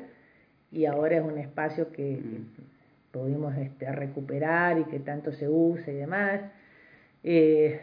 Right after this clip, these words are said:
Speaker 1: la ruta con sus luces, bueno, falta que la provincia ahora haga la ruta, porque
Speaker 2: Mm.
Speaker 1: está hecha pelota, pero bueno,
Speaker 2: Sí,
Speaker 1: eso es,
Speaker 2: sí.
Speaker 1: es una, es un, lo hemos pedido desde el primer momento,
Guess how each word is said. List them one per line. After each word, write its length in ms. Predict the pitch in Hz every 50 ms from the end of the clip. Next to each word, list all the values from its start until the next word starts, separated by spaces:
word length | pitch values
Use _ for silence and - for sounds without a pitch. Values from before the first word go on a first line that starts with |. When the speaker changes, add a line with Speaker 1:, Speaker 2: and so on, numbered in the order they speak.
| - - - - - - _ _ - _
Speaker 1:
la 200 | 175 170 175 156
ruta 600 | 151 165 190 214 220 226 220 214 208 208 202 190
con 160 | - 151 151 143
sus 160 | - 151 139 156
luces, 580 | 175 190 202 208 208 208 202 202 202 190 165
bueno, 300 | 165 185 175 147 139 139 -
falta 300 | 156 147 151 - 151 151
que 80 | 151
la 120 | 147 139 139
provincia 520 | 151 147 143 151 156 156 151 - 156 139
ahora 340 | 139 147 151 135 135 143 151
haga 160 | 156 156 156
la 100 | 151 139
ruta, 600 | - 196 208 208 196 202 - - 202 214 208 - - - - -
porque 160 | 147 151 151
Speaker 2:
Mm. 80 | 151
Speaker 1:
está 140 | 151 - 139 139
hecha 180 | 139 139 139
pelota, 440 | 135 139 139 160 175 170 - 180 -
pero 160 | - 147 147 147
bueno, 240 | 151 156 143 139
Speaker 2:
Sí, 60 | 147 147
Speaker 1:
eso 160 | - 147 139
es, 80 | 139
Speaker 2:
sí. 60 | 147 135 123 -
Speaker 1:
es 60 | 143 139
una, 200 | 135 139 135 135
es 200 | 135 143 139 135
un, 440 | 143 143 139 135 135 131 - - - - - - - _ _ - -
lo 120 | 151 147
hemos 260 | 147 147 147 139 135 139 - - - - _ _ _ _ _ _ _ _ -
pedido 320 | 156 151 160 165 165 160
desde 140 | 151 160 156
el 60 | 147
primer 300 | 151 147 151 156 170 180 180
momento, 760 | 175 165 165 170 190 196 202 208 208 202 - 220 240 277